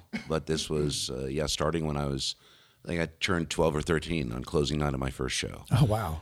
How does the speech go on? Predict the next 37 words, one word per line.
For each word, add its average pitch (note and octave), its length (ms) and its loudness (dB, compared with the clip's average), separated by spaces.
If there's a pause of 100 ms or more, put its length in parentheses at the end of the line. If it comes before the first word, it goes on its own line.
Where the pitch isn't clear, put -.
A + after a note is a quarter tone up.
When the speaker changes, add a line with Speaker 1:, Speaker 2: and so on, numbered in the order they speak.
(140)
Speaker 1:
And C2 440 0
I C2 140 2
stayed D#2+ 480 4
doing D2+ 320 2
it - 400 -6
ever C2 240 -2
since. - 720 -2
I B1 300 -2 (380)
took A2+ 200 4
a E2 60 -2
break G2 320 6
in F2+ 80 4
the E2 100 4
Navy. E2+ 320 6
I D2+ 60 6
played E2 240 2
the C2+ 100 -4
third D#2+ 280 2
sailor D#2+ 320 4
on C#2+ 120 2
the C2+ 80 0
left D2 320 2
for - 120 -14
quite C#2+ 260 0
some C#2 180 -2
time, C#2+ 360 0
but C2 220 -4 (140)
Speaker 2:
Right. F#2 260 -6 (240)
Speaker 1:
but F#2+ 180 2
then B2+ 120 6
eventually A#2+ 400 4
that's G2+ 220 4
what D#2+ 100 2
my C2 240 0
bachelor's G2+ 560 0
was A2 180 0
in. A2 420 4